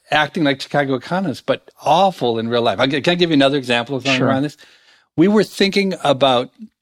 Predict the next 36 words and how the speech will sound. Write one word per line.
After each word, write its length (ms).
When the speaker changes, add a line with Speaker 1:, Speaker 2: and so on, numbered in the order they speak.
Speaker 2:
You 80
have 120
tenure, 300
Speaker 1:
uh, 60
Speaker 2:
right? 240
Speaker 1:
a, 60
a 380
really, 600
I 160
have 120
tenure. 320
Speaker 2:
<laughs> 40
Yeah. 220
Speaker 1:
Yep. 200
And 180
we 80
have 180
a 60
really 600
fantastic 840
guy 320
who 180
was 160
coming 380
up, 240
who 100
was 180
young, 500
but 240
was 160
coming 320
up, 220
getting 320
outside 540
tenure 320
offers, 440